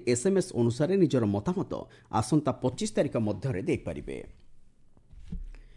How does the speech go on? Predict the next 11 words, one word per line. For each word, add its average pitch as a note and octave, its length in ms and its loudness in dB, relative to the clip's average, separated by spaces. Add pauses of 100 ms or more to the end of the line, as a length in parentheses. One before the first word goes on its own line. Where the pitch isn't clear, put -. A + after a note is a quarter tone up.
(500)
ଯୁବବର୍ଗଙ୍କୁ C4 840 8
ଦୃଷ୍ଟିରେ A3 480 0
ରଖି F#3+ 220 2 (100)
ବିପର୍ଯ୍ୟୟ A3 480 4
ପ୍ରଶମନ F3+ 360 2 (120)
ନୀତି E3+ 240 6
ପ୍ରଣୟନ D3+ 380 4 (100)
କରାଯିବା B2 400 2
ଉପରେ C#3 260 0
ସ୍ୱରାଷ୍ଟ୍ର D#3 540 -2
ରାଷ୍ଟ୍ରମନ୍ତ୍ରୀ C#3 560 0